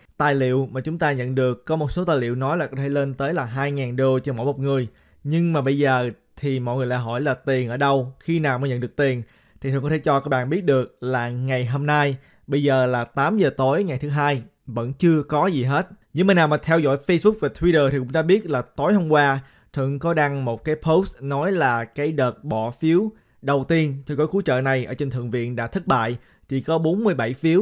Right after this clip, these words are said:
nhưng mà cần tới sáu mươi phiếu mới có thể được thông qua. Và hồi sáng này, cả ngày hôm nay các bạn thấy được là rất xôn xao vì cái vấn đề bỏ phiếu của cứu trợ, nhưng mà cuối cùng là thất bại thêm một lần nữa.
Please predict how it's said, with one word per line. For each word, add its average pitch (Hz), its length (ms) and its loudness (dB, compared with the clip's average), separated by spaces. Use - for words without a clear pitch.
nhưng 143 100 -6
mà 131 80 -2
cần 123 320 -6
tới 143 160 -4
sáu 160 260 -4
mươi 180 220 -2
phiếu 156 200 0
mới 160 260 0
có 175 80 -4
thể 143 100 -4
được 104 160 -14
thông 143 220 -2
qua. 143 240 4
Và 135 300 2
hồi 131 220 -2
sáng 165 320 0
này, 135 240 2
cả 143 100 0
ngày 160 220 2
hôm 143 120 -2
nay 151 240 2
các 147 80 -4
bạn 131 120 -2
thấy 175 160 -2
được 131 200 0
là 120 140 -4
rất 139 220 -8
xôn 160 180 -4
xao 139 280 0
vì 123 100 -2
cái 135 80 -2
vấn 160 240 0
đề 127 200 2
bỏ 110 200 -4
phiếu 165 200 -2
của 170 100 0
cứu 190 160 -2
trợ, 120 320 0
nhưng 151 180 0
mà 135 100 2
cuối 185 200 2
cùng 135 260 4
là 117 80 -4
thất 175 200 -8
bại 120 320 0
thêm 147 140 -4
một 123 200 -4
lần 131 200 0
nữa. 120 300 -4